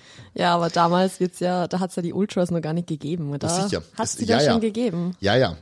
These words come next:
Speaker 2: Es
Speaker 1: Crazy.
Speaker 2: hat das, das, äh, das weiße Monster Ultra
Speaker 1: Mhm.
Speaker 2: und das schwarze Absolute Zero.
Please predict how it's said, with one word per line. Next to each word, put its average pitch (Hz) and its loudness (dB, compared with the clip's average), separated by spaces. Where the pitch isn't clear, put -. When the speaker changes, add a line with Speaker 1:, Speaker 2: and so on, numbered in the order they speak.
Speaker 2:
Es - -20
Speaker 1:
Crazy. - -2
Speaker 2:
hat 117 2
das, 110 0
das, 104 0
äh, 95 0
das 92 -4
weiße 98 0
Monster 110 -2
Ultra 156 0
Speaker 1:
Mhm. 202 -8
Speaker 2:
und 113 2
das 113 2
schwarze 101 -2
Absolute 95 -4
Zero. 87 -6